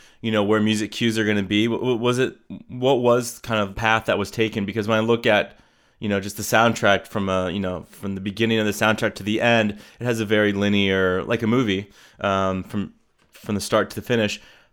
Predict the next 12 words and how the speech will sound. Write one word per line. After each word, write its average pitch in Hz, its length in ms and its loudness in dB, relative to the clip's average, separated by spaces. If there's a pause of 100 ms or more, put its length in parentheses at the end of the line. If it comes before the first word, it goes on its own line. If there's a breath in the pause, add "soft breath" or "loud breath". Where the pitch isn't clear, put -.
(160)
How 139 200 2
was 139 180 4
it 135 80 -4
then 123 160 2
for 117 140 -4
you 117 220 2
when 107 100 2
you, 104 120 -4
spotting 131 600 2
and 107 160 -2
also 101 640 0
then, 95 480 -2